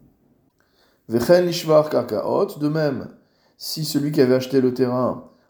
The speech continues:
a embelli le terrain en plantant des arbres, en, euh, mettant de l'engrais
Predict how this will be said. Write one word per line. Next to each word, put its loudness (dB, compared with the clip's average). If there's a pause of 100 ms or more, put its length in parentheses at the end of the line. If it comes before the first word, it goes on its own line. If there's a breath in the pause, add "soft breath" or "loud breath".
a -2
embelli 2
le 2
terrain -4 (260 loud breath)
en -10
plantant -4
des 0
arbres, 2 (400 soft breath)
en, -4
euh, -2 (280)
mettant -4
de 0
l'engrais -2